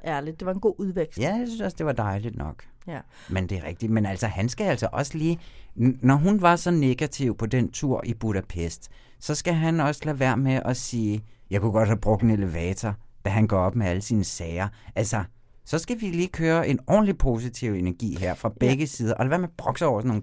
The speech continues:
Speaker 2: dumme ting. Også selvom det er bare for
Speaker 3: Ellers
Speaker 2: sjov.
Speaker 3: så skal man kunne grine af dem, ikke?
Speaker 2: Ja,
Speaker 3: Altså,
Speaker 2: og det kan de
Speaker 3: grin-,
Speaker 2: ikke.
Speaker 3: grine over, at man brokker sig.
Speaker 2: Ja.
Speaker 3: For, jamen, der er lidt den der tunge, tunge vibe.
Speaker 2: Ja.
Speaker 3: Stadigvæk.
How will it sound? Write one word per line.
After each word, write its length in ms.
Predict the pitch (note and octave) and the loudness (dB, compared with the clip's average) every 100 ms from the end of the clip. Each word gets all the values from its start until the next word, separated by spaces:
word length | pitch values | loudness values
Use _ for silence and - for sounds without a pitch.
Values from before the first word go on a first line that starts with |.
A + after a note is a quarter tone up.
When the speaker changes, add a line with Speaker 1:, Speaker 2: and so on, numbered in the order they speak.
| - | -2
Speaker 2:
dumme 240 | F2 B2 | -2 -2
ting. 220 | D#3 D#2 - _ _ - - | -4 -10 -14 _ _ -16 2
Også 160 | E3 - | 4 6
selvom 180 | E3+ | 6
det 60 | C3+ | 4
er 40 | A2 | 4
bare 100 | A#2 | 4
for 80 | B2+ | 4
Speaker 3:
Ellers 220 | C#4 C#4 | 6 4
Speaker 2:
sjov. 60 | |
Speaker 3:
så 80 | D4 | 2
skal 160 | - C#4 | -2 0
man 180 | C4 - - - | 0 -2 -10 -6
kunne 140 | B3+ B3 | -4 -2
grine 280 | B3+ D4 E4+ | 4 6 8
af 60 | F#3 - | 6 2
dem, 80 | |
ikke? 160 | G#3 A#3+ B2 | -2 -2 -2
Speaker 2:
Ja, 120 | B2 | -2
Speaker 3:
Altså, 120 | G#3+ | 0
Speaker 2:
og 40 | - | 0
det 80 | - | 4
kan 120 | C4+ | 6
de 40 | |
Speaker 3:
grin-, 120 | C#4 G#2+ | 8 6
Speaker 2:
ikke. 160 | C4+ | 2
Speaker 3:
grine 280 | C#4+ D4+ D4+ | 4 4 6
over, 140 | G#3 | 4
at 60 | F3+ | 2
man 100 | E3 | 0
brokker 260 | E3+ E3+ E3 | 0 0 0
sig. 180 | D#3 D#3+ - | -2 -6 -4
Speaker 2:
Ja. 140 | F#2 E2+ - _ _ _ - | -4 -4 -8 _ _ _ -12
Speaker 3:
For, 140 | - A#3 - | -10 -10 -6
jamen, 180 | A#3 A3+ | -6 -2
der 100 | A#3+ | -2
er 40 | |
lidt 200 | B3 C#4+ | -2 -2
den 140 | C4+ A#3+ | -4 -4
der 100 | A#3 | -6
tunge, 420 | - A#3 A3 A#3 A#3 - - - | -4 0 0 -2 -6 -14 -20 -8
tunge 240 | - A3+ | -2 0
vibe. 340 | G#3+ F3+ F3 - | 0 0 -2 -4
Speaker 2:
Ja. 120 | - - - - - - | -6 -8 -12 -20 -20 -20
Speaker 3:
Stadigvæk. 480 | - - F#3+ D#3+ | -4 0 2 0